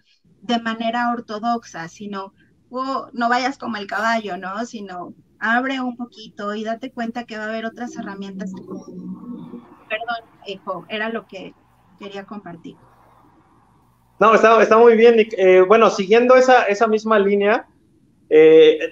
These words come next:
Speaker 2: recuerdas, este, Diego, bueno, recordarán, hablábamos un poquito fuera de, de, de, de cámaras, digamos, este, como las necesidades que también nos van surgiendo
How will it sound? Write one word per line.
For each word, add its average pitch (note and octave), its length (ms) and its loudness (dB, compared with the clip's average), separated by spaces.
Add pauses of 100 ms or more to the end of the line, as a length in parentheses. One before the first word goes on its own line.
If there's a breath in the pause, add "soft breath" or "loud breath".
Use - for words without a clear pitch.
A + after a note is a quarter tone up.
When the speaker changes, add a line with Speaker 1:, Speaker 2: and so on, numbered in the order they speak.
(300)
Speaker 2:
recuerdas, G3+ 640 4
este, E3 600 4
Diego, G3 180 2
bueno, G#3 180 4
recordarán, F3+ 580 4
hablábamos G3+ 680 2
un G3+ 100 -2
poquito G#3+ 400 -2
fuera G#3 380 4
de, D3+ 380 4
de, C3+ 440 -4
de, C3+ 140 -10 (200)
de C#3 120 -8
cámaras, F#3 580 0
digamos, D3+ 560 -2
este, C#3+ 540 0 (840)
como D#3+ 640 4 (320)
las F#3+ 260 2
necesidades F#3 600 2
que A#3 100 -6
también F#3+ 300 -2
nos G3+ 160 -2
van G3 180 0
surgiendo F3+ 840 0